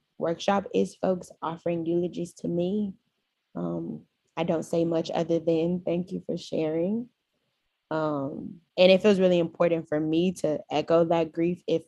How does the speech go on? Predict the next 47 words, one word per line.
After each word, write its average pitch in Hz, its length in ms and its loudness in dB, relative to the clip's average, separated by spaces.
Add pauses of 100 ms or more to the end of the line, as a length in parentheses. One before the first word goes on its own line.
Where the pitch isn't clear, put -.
there 160 140 2
is 151 140 -4
some 156 140 -4
grief 156 220 -4
for 160 80 -10
me 156 120 -2
to 147 60 -2
eulogize 160 480 0
in 165 100 -2
that 160 160 -8
moment, 233 520 0 (460)
so - 140 -12
that - 140 -2
there's 160 200 4
no, 165 120 2
like, 147 200 -2
hierarchy, 160 520 -2
like, 170 180 -4
I'm 147 220 0
with 156 240 0
y'all 156 440 2
in 170 180 0
this 175 240 0
too. 208 400 0 (720)
I 170 80 2
just 165 160 0
create 165 220 4
a 151 40 -2
container, 165 440 2
but, 170 160 2
like, - 300 -4
I 147 140 0
am 143 340 0 (680)
very 165 220 4
much 170 180 2
so 165 80 2
actively 156 420 0
grieving 160 340 0
just - 200 -6
like 196 220 0
you. 269 320 -2 (840)
And 214 140 4
I 220 160 4
hope, 370 840 4 (320)
I 202 120 0
really 240 420 -2
sincerely 202 720 -2